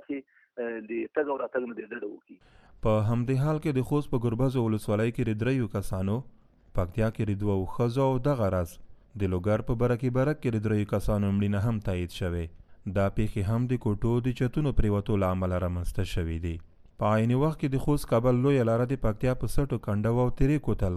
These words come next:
Speaker 2: کې د واورې ښویېدو له امله د لنډ وخت لپاره د ترافیکو پر مخ تړلې وه. خو د پکتیا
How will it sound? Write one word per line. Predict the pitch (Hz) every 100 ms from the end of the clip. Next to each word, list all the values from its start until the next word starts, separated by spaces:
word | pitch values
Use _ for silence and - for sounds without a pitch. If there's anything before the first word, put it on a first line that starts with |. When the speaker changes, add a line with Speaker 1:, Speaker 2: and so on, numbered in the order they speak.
| 85
Speaker 2:
کې | 92 80 - _ _ - 95
د | 95
واورې | 98 101 101
ښویېدو | 113 110 139 147
له | 113
امله | 107 113 113
د | 120
لنډ | 143 151 117
وخت | 107 110
لپاره | 101 107 104
د | 101
ترافیکو | 104 98 - 131 113 104
پر | 101
مخ | 98 - 110
تړلې | 98 87 87 85
وه. | 82 - _ _ -
خو | - 92
د | 90 85
پکتیا | 82 110